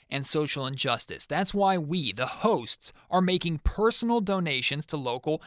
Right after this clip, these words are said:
and national organizations that are fighting for change. And in the month of June, Locked On is matching the total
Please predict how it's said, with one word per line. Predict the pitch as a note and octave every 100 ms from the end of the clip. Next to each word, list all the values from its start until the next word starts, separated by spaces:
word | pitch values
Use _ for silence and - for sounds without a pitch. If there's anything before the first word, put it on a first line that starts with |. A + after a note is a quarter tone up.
| -
and | D3
national | C#3+ C3+ - E3 E3+
organizations | D#3 E3 D#3+ C3+ A2+ A#2 C#3 C3+
that | C3
are |
fighting | B2 C3+ C3+ C3
for | B2
change. | B2+ - D#3 D#2 - -
And | E3+ F#3 G3+
in | F3+ E3+
the |
month | D3 F3 G#3 -
of | C#3 A#2
June, | - F#3+ A#3+ C3+ A#2+ - - -
Locked | E3+ G#3 -
On | G3 F#3
is | D3
matching | D3 F3 F#3+ G#3+ F#3+
the | C#3+
total | - F#3+ F3 B2+